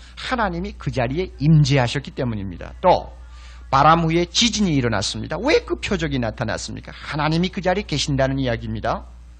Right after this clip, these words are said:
지진 후에 불이 지나갔습니다. 불 다음에는 세미한 소리가 들렸습니다. 그 가운데서 그는 하나님의 음성을 들었습니다.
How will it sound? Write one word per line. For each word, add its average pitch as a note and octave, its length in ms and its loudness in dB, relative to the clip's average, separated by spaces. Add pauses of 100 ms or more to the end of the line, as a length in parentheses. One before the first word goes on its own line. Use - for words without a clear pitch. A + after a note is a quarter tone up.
(320)
지진 A3 340 0
후에 C3 220 0
불이 B3 480 6
지나갔습니다. A#2+ 1000 -2 (1400)
불 B3+ 200 6
다음에는 C#3 500 8
세미한 G#3 540 0
소리가 G3+ 360 2
들렸습니다. A2+ 800 -6 (640)
그 D#3 140 -4
가운데서 A#2+ 500 4
그는 A#2 200 -2
하나님의 A2+ 400 0
음성을 G#2 360 -2
들었습니다. C#2+ 680 -10